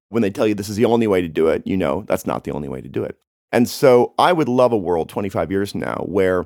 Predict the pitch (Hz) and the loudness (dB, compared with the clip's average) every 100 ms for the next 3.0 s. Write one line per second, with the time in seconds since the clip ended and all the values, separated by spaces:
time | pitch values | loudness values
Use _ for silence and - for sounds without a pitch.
0 | _ - 151 117 123 113 101 98 92 _ | _ -10 -4 -2 2 4 2 0 -8 _
1 | _ - 113 156 190 - 120 120 110 104 | _ -12 0 2 2 -2 -2 0 2 2
2 | - 101 87 85 _ 95 95 87 85 85 | 0 -4 -4 -6 _ -2 0 0 -2 -4